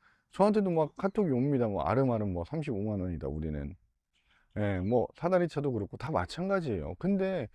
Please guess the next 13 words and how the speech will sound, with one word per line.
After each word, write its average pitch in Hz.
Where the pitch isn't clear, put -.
그런 214
사람들이 185
생존하느냐? 165
아니에요. 113
저하고 180
계속 160
거래하는 135
스카이 165
업체는 117
그냥 175
정가에 127
다 135
받아요. 87